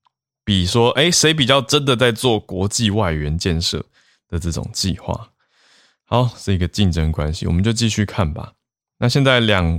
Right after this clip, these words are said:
两个大集团都在加重这个地缘政治考量的时候，其实大家也会很看重领域是什么，包括数位还有绿能经济。好，那会不会是各自为政，大家互相P K，还是会在绿能方面有没有机会合作呢？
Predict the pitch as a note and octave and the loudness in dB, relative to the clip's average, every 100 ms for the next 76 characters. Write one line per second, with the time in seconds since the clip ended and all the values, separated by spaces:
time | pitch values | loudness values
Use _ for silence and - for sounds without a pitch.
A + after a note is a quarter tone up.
0 | - A2 G#2+ G#2+ A#2 - D3+ A#2 - G#2 | -2 0 2 2 0 2 2 2 0 0
1 | G#2+ F#2 G2 G#2+ G#2+ G2 G2 G#2 G2 F#2 | 2 0 2 2 2 2 0 0 -2 -2
2 | F#2 G#2 F2+ F#2 F2+ - E2+ D#2+ A1+ G#2+ | -2 -2 0 0 -2 -4 -6 -4 -6 -6
3 | F2+ E2+ - A2 B2 D3+ C3+ C3 A2 F2+ | -6 -4 -4 -4 0 0 0 0 0 0
4 | F3 C3+ F#2 A#2+ G#2+ G#2+ F2+ D#2+ F2+ F2 | 0 2 2 2 2 0 0 0 -2 -2
5 | F2 - G#2 A2 F#2+ G2+ G2 - C3 G2+ | -4 -8 -8 -2 0 0 0 0 0 2
6 | G2+ F2+ F2 D#2+ E2+ A#2 F2+ D2+ D2+ E2 | 2 2 0 -2 0 0 2 0 -4 -4
7 | E2 E2+ F2 - - _ _ _ _ _ | -4 -2 -6 -8 -14 _ _ _ _ _
8 | _ _ _ - - G#2+ F#2 F2 F2 G2+ | _ _ _ -14 -10 -4 -2 0 -2 0
9 | F#3 C#3 C3+ C#3 B2 A2+ B2 G#2+ E3 B2+ | 0 2 4 4 4 2 0 2 2 2
10 | - B2+ F#2+ E2+ F2 A2 F2+ G2 F#2 F2+ | 2 0 2 2 2 0 2 2 0 0
11 | F#2+ F2 F2 E2+ E2 F2 F2 G2 A2+ B2+ | -2 -2 -2 -4 -2 -4 0 -2 0 0
12 | A2+ G#2+ G#2+ G#2+ B2+ G#2 E2+ F2+ G2+ G2 | 0 2 2 2 2 2 2 0 0 2
13 | G#2 F#2+ F#2 A2 B2 E3+ C3 C3+ E3+ E3 | 2 0 -2 -2 2 2 0 0 0 2
14 | C3+ A2+ A#2+ C3+ C3+ A#2 A2 | 0 0 0 0 2 2 0